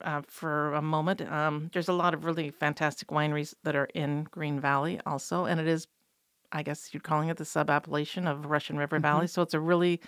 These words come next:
Speaker 1: smaller area that's dramatically cooler than the,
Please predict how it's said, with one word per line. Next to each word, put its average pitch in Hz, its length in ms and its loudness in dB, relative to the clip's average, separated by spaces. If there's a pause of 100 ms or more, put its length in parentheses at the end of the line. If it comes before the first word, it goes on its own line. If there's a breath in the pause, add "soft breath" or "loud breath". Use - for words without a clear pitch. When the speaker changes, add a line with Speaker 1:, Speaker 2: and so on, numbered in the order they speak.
(240 loud breath)
Speaker 1:
smaller 170 480 4
area 160 320 2
that's - 240 -8 (320)
dramatically 170 520 0
cooler 165 460 -2 (100)
than 147 200 -6
the, 143 220 -6